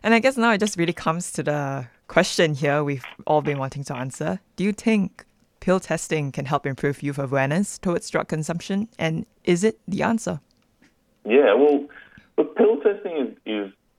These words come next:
Speaker 2: is definitely one important strategy that can reduce harm. So it can certainly improve young people's awareness about the drugs they're interested in trying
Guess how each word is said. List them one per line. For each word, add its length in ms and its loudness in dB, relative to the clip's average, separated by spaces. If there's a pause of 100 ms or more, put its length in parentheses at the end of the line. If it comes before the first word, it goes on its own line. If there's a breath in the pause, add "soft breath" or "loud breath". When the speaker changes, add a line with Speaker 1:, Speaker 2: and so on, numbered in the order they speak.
Speaker 2:
is 200 -4
definitely 800 2
one 380 4
important 800 0 (260)
strategy 500 0
that 200 2
can 100 -2
reduce 380 -4
harm. 320 -6 (300)
So 140 6
it 120 0
can 240 -2
certainly 400 4
improve 420 0
young 220 0
people's 340 -2
awareness 440 0
about 260 0
the 60 -2
drugs 360 -2
they're 140 -2
interested 320 -6
in 100 -8
trying 680 0